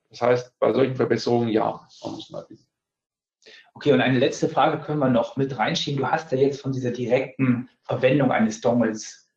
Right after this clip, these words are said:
Speaker 2: beim Durchreichen abgeraten. Ja, hast du natürlich ein bisschen Unruhe ausgelöst in der Community, weil es gibt natürlich viele Kunden, die benutzen einen Dongle-Server, um die, äh, um diese Lizenzen bereitzustellen. Aber das ist ja ein bisschen was anderes.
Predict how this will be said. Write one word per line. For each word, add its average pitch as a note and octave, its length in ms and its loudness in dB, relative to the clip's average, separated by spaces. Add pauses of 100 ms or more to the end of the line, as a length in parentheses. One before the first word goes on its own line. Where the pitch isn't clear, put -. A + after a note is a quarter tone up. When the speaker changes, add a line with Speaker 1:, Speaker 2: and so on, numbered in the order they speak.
(140)
Speaker 2:
beim A2 180 0
Durchreichen A#2 580 0
abgeraten. G#2+ 840 -6 (640)
Ja, B2 120 -2
hast C#3+ 160 -2
du E3+ 40 0
natürlich C#3+ 180 2
ein - 40 2
bisschen - 280 0
Unruhe C3 460 4
ausgelöst A#2 720 0
in G#2 80 2
der B2 120 6
Community, C3+ 720 2 (180)
weil - 180 2
es F3 100 2
gibt G#3+ 180 2
natürlich E3 300 4
viele F#3 220 2
Kunden, F#3+ 300 2
die D#3 80 2
benutzen D3 400 2
einen D#3 360 0
Dongle-Server, C3 880 4 (300)
um G#2+ 460 6
die, G2+ 400 -2
äh, - 180 0
um - 460 -6 (160)
diese G#2+ 800 -6 (540)
Lizenzen A#2 500 -2
bereitzustellen. - 800 -6
Aber A#2+ 160 -8
das - 160 -6
ist - 120 -10
ja - 60 -12
ein D3 80 -12
bisschen G#3+ 280 4
was G#3 140 2
anderes. - 600 -4